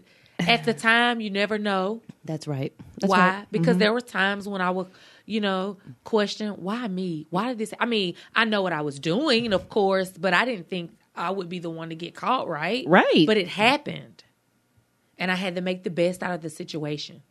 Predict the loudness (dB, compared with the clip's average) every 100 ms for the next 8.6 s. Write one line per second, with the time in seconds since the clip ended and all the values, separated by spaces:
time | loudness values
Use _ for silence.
0 | _ -20 -20 -20 -20 -20 _ 6 10 12
1 | 12 10 6 10 10 10 10 10 10 10
2 | 8 6 4 6 6 6 4 6 8 8
3 | 8 8 8 6 4 0 0 -2 -4 -2
4 | 2 4 4 4 2 0 -2 -2 -6 -4
5 | 2 6 6 4 2 4 4 4 4 4
6 | 2 0 -2 -4 -8 -8 -10 -10 -6 -6
7 | -6 -10 -18 -18 -2 4 4 4 2 -4
8 | _ _ 2 8 8